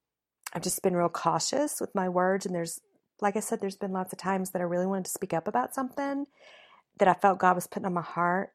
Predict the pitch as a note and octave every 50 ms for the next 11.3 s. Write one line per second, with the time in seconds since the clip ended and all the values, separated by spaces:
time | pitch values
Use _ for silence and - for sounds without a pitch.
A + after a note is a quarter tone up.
0 | _ - - F3+ E3+ F3 E3+ E3+ F3 E3+ E3 F3 E3 - E3 E3 E3 - D#2 -
1 | - _ _ _ _ _ _ _ _ _ _ _ _ _ _ _ _ _ - -
2 | - F#3+ - - - - A#3 A#3+ A#3+ G3+ F#3+ G3 F#3+ F#3 F3+ F#3+ - G#3 G#3+ G#3
3 | - G3+ G#3+ B3+ D4+ C4+ F3+ F3 - - _ _ - - - _ - F#3 F3+ F#3
4 | G3 G3 G#3 G3+ G3+ G#3+ G#3 - - - G#3 G#3 G#3+ G#3 F3+ - - - E3 D#3
5 | E3 - G#3 G3+ - G#3+ G#3+ G3+ - - F#3 F3 F3+ F#3 F#3 F#3+ F#3 F3+ F3+ -
6 | - F3 - - F#3+ F#3 F#3 E3 - - - F3+ F3+ F#3+ G3 G#3 G#3+ A3 A3 G#3+
7 | G#3 G#3 G3+ F#3+ - - F#3+ F3+ F3+ F3 E3+ E3 D#3 D#3 D3+ - - - _ -
8 | - - - - - _ _ _ _ _ - - - - G3+ G3 G3 G3 G3 G3
9 | G3 F#3+ F3+ - - F3+ F3+ F3 E3+ E3 D#3+ - - - - - _ _ - _
10 | _ _ - F#3 F3+ E3+ D#3+ D#3+ D#3+ D#3+ D#3 D3+ D3 D3 C#3+ C#3 C#3 - - -
11 | - - E3+ E3+ E3+